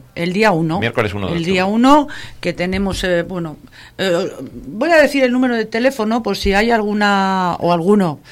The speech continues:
Speaker 1: interesado en llamarnos o en, mejor por WhatsApp, nos comunicamos mejor por WhatsApp, en el número de teléfono de
Speaker 2: Mm.
Speaker 1: amil, eh, seis tres tres,
Speaker 2: Sí.
Speaker 1: veintitrés, diecinueve, diez.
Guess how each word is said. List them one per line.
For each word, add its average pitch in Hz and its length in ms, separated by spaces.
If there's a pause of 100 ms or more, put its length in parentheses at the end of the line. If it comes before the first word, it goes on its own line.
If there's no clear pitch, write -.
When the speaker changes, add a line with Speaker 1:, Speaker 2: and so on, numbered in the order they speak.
(260)
Speaker 1:
interesado 196 840
en 190 380
llamarnos 220 680
o 190 120
en, 180 300
mejor 214 340
por 196 140
WhatsApp, 214 460 (360)
nos 185 160
comunicamos 180 600
mejor 175 280
por 170 140
WhatsApp, 202 400 (360)
en 185 140
el 185 160
número 208 240
de 190 80
teléfono 196 720
de 175 80
Speaker 2:
Mm. 180 60
Speaker 1:
amil, 196 280 (440)
eh, 185 240
seis 226 360
tres 214 320
tres, 240 520
Speaker 2:
Sí. 78 160 (580)
Speaker 1:
veintitrés, 190 960 (1120)
diecinueve, 208 840 (600)
diez. 170 600